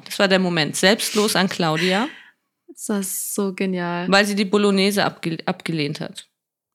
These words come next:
Speaker 1: Und Claudia freut sich sehr.
Speaker 2: Mhm.
Speaker 1: Claudia hat danach im Interview auch noch gesagt, dass es ihr naturell ist. Und sie kann das auch nicht mehr abstellen.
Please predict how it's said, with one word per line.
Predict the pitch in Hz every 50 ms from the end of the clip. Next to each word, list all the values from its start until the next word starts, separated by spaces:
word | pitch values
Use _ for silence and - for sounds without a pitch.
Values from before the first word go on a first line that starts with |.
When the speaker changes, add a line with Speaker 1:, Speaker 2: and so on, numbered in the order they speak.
| _ _
Speaker 1:
Und | - 190 185 180
Claudia | - - 190 190 202 208 214 196 196
freut | - - - 196 190 196 196
sich | - 220 214 -
sehr. | - 175 160 160 170 185 214 233 226 -
Speaker 2:
Mhm. | 254 254 247 220 202 220
Speaker 1:
Claudia | 240 226 214 190 190 196 202 220 214 220
hat | 208 202 202
danach | 208 196 185 185 196 190
im | 202 185
Interview | 185 208 208 220 214 202 202 202
auch | 202
noch | 196 208 202 208
gesagt, | 208 202 196 208 196 220 247 - _ - _ _ _ _ _ _ _ _ _ _ _ _ _ _ _ _ _ _ _ _ _ _ _ _ _ _ _ _ -
dass | - 202 202 202
es | 202 190 -
ihr | - - 208 196
naturell | 196 185 185 - - 190 - 160 156 175
ist. | - - 247 - - - - - _ _ _ _ _ _ _ _ _ _ _ _ _ _ _ _ _ _ _ _ _ _ _ _ -
Und | 190 208 196 -
sie | 214
kann | - - 208 208
das | 208 214 -
auch | - 175
nicht | 196 214 220 -
mehr | 240 185 -
abstellen. | - - - - - 202 208 220 233 254 254 -